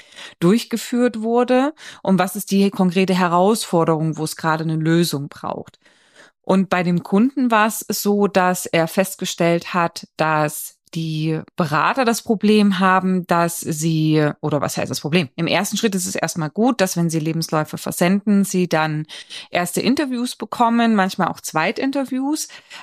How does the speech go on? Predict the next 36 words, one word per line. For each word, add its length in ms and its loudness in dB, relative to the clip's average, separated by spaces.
aber 260 0
die 140 -2
Prozesse 840 0
sehr, 240 4
sehr 180 2
zügig 440 0
nach 220 0
dem 160 -2
ersten 380 -2
Interview 480 0
beim 280 -2
Kunden, 460 2
also 160 -2
nach 140 -2
dem 160 -4
ersten 300 -2
Vorstellungsgespräch 1040 -2
abbrechen. 640 0
Und 260 2
das 260 0
ist 260 -2
überwiegend 760 2
von 160 -2
der 80 2
Kandidatenseite 960 -2
getriggert. 640 -10
Und 160 2
grundsätzlich 560 2
mal 140 4
ist 200 -2
es 120 -2
sehr, 160 4
sehr 180 0
ärgerlich, 540 -2
wenn 160 0
Prozesse 800 -2